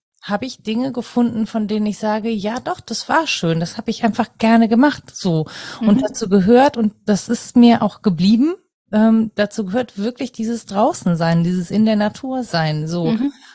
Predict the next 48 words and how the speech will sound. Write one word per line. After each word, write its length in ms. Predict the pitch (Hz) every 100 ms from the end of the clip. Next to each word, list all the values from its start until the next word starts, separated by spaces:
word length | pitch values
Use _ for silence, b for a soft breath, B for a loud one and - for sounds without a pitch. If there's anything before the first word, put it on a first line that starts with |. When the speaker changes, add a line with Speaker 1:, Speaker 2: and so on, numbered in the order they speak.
| B
Speaker 1:
Ähm, 320 | 196 190 190 -
und 140 | 208
das 160 | 202 -
mir 160 | 202
in 160 | 180 190
der 160 | 175 165
Stadt 300 | - 302 -
zum 120 | 226
Beispiel 300 | 214 - 190
zunehmend 580 | - 233 214 208 196 180
fehlt, 380 | - 240 233 196
wobei 200 | 185 190
man 160 | 190
sagen 180 | 190 180
muss, 140 | 175
in 120 | 185 175
Köln 320 | 196 196 190
hat 160 | 196
man 160 | 190 180
davon 300 | 175 - 180
ja 120 | 170
immer 180 | 180 185
noch 160 | 180 165
sehr 240 | 175 180
viel 320 | - 190 190
zur 160 | - 170
Verfügung, 840 | 156 151 - 233 185 190 196 208 -
äh, 280 | 180 170
auch 280 | - 170 -
in 260 | 170 170 170
kurzen, 680 | - 208 - - 185 180 180
ne, 140 | 190 214
mit 200 | 202 -
kurzen 480 | 214 220 - 185 175
Wegen 400 | 240 220 226 190
oder 200 | 170 170
man 200 | 170 165
setzt 240 | 180 -
sich 200 | 196 -
mal 200 | 180 180 -
Speaker 2:
Ja. 380 | 208 208 220 220 _
Speaker 1:
in 120 | 190 185
die 80 |
Bahn 280 | 175 208 202
und 100 | 175
fährt 260 | - 202 175
nach 200 | 170 -
Königswinter, 1000 | 202 208 180 - 165 233 247 277 277